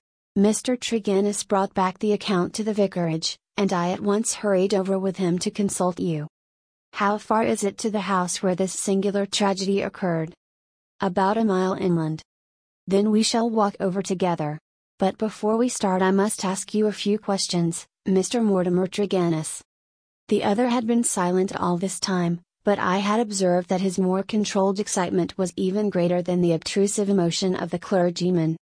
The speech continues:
He sat with a pale, drawn face, his anxious gaze fixed upon Holmes, and his thin hands clasped convulsively together. His pale lips quivered as he listened to the dreadful experience which had befallen his family,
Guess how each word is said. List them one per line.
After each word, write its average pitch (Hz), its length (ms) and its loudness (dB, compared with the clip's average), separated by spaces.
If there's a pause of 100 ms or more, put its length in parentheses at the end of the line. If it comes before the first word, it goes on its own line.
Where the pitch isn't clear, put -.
(160)
He 220 220 0
sat 220 280 0
with 220 140 -2
a 226 40 0
pale, 190 440 0 (220)
drawn 196 360 2
face, 170 520 -2 (160)
his 208 260 0
anxious 208 460 -2
gaze 175 320 0
fixed - 380 -2
upon 208 400 0
Holmes, 165 500 -2 (200)
and 190 140 2
his 190 180 -2
thin 220 240 0
hands 196 360 -2
clasped 180 460 -4
convulsively 190 840 0
together. 170 580 -2 (400)
His 208 180 0
pale 202 340 0
lips 220 400 -2
quivered 185 380 0
as 185 160 -6
he 202 160 -4
listened 185 400 0
to 190 140 -4
the 185 100 -2
dreadful 185 420 -2
experience 175 720 0
which 180 200 -2
had 175 160 -4
befallen 190 540 0
his 202 200 -2
family, 175 580 0